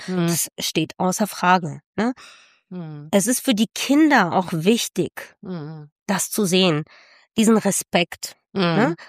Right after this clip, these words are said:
Speaker 2: Und die Dankbarkeit. Also für
Speaker 1: Mhm.
Speaker 2: mich ist es wirklich immer wichtig, weil das alles, was ich hier leben kann, was meine Kinder hier leben können, ist nicht normal.
Speaker 1: Mhm.
Speaker 2: Das ist nicht, ähm,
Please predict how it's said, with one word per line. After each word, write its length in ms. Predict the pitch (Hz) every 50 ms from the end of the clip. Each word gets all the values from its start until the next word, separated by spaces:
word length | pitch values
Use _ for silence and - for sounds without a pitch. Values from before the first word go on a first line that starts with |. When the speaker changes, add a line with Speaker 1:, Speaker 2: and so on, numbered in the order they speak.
| - _ -
Speaker 2:
Und 160 | 240 240 190
die 120 | 202 175
Dankbarkeit. 760 | - 208 226 330 381 - 262 208 - - 180 165 160 165 156
Also 200 | - 170 165 185
für 140 | 185 185 208
Speaker 1:
Mhm. 60 | 214
Speaker 2:
mich 140 | 247 277 -
ist 180 | 285 247 - 247
es 200 | 233 196 - -
wirklich 360 | - 185 233 254 - 285 254 -
immer 280 | - 254 254 254 220
wichtig, 240 | 262 247 - 277 -
weil 160 | - 226 208 190
das 140 | 233 220 - -
alles, 320 | 208 226 262 285 277 -
was 180 | 247 233 220 - -
ich 160 | - 254 -
hier 180 | - - 254 254
leben 340 | 233 220 226 247 240 269 254
kann, 420 | - - - - 180 160 165 165 170 _ _ - - - - - _ _ -
was 140 | - 196 -
meine 220 | 226 226 226 220
Kinder 380 | - - - 247 269 277 269 262
hier 180 | 240 202 240
leben 300 | 208 190 190 185 196 185
können, 360 | - - - 170 165 165 165 165 - - - - - _ -
ist 240 | - 233 - - _ _ _
nicht 480 | - 208 214 233 240 226 - - - - _ _ _ _ -
normal. 1000 | 208 208 208 202 220 220 226 226 220 202 190 196 208 214 208 196 160 175 165 - _
Speaker 1:
Mhm. 180 | 208 202 180 170
Speaker 2:
Das 180 | 190 175 -
ist 280 | - - 226 - - -
nicht, 380 | 226 226 240 277 262 - - - -
ähm, 440 | - 233 233 226 220 220 226 226